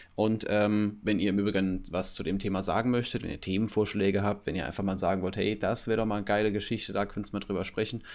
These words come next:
schreibt mir einfach auf Instagram eine Nachricht. Das haben bisher schon einige gemacht. Find's immer toll, wenn ich darüber Feedback bekomme und wenn auch Leute sagen, „Hey, ich hab dich über den Podcast gefunden“, sehr cool. Genau, also, was haben wir heute? Heute haben wir das Thema Influencer-Marketing.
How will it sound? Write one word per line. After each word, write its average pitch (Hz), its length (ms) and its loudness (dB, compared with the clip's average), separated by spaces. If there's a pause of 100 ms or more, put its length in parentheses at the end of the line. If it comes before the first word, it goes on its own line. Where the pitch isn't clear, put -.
(140)
schreibt 220 200 2
mir 220 80 8
einfach 151 180 4
auf 104 80 -4
Instagram 101 400 2
eine 82 120 0
Nachricht. 87 520 -4
Das - 80 -8
haben 101 100 -4
bisher 98 440 0
schon - 180 -2
einige 117 320 2
gemacht. 95 460 0
Find's 101 240 -6
immer 90 160 -6
toll, 98 180 0
wenn 87 80 -4
ich 87 120 -6
darüber 85 320 -4
Feedback 104 340 -4
bekomme 107 320 0
und 113 100 -2
wenn 87 80 0
auch 92 100 -2
Leute 101 220 4
sagen, 110 220 2
„Hey, 135 160 4
ich 190 180 0
hab - 80 -8
dich - 120 -10
über 85 100 0
den 87 120 -2
Podcast 151 380 0
gefunden“, 139 460 2 (560)
sehr - 320 -4 (100)
cool. 55 240 -8 (540)
Genau, 120 480 8
also, 127 340 2 (960)
was 147 240 6
haben 165 100 4
wir 120 80 4
heute? 87 220 -2 (560)
Heute 147 340 8
haben 120 160 4
wir 107 320 4
das 107 380 4
Thema 98 560 4 (100)
Influencer-Marketing. - 1040 -2